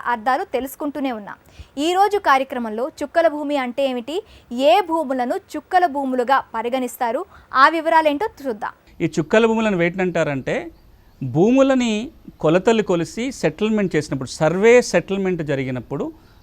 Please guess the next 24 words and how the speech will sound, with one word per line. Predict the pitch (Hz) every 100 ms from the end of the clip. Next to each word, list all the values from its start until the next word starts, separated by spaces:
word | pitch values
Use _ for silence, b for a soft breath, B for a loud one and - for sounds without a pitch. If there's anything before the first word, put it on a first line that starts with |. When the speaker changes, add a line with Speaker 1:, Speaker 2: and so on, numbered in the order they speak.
| b
Speaker 2:
కొన్ని | 202 226
రికార్డులు | 170 160 190 226
తయారైనాయి. | 160 135 120 120 117 - _ b b b b
ఆంధ్రప్రదేశ్ | 139 208 247 214 220 214 -
రాష్ట్రంలో | 170 156 - 160 160 247 -
పంతొమ్మిది | 156 170 190 185
వందల | 180 170 165 160
పది | - 147 185 -
ఆ | 143 139
ప్రాంతంలో | 147 143 147 143 139 202
చివరిసారిగా | 269 - 165 214 214 190 175 170 165 214 269 B B B 135
భూముల | 147 190 190 175
కొలతలు, | 156 160 165 190 233 - 151
ఆ | 151
భూములు | 151 180 202 180
ఎవరివి | 151 165 190 185
అనే | 175
ఒక | 151 147 123 b b b 147
నిర్ధారణ | 147 160 185 180 170
చేసే | 156
కార్యక్రమం | 143 139 139 156 202
జరిగింది. | 170 135 127 123
అదే | 143 208
survey | - 170 156 170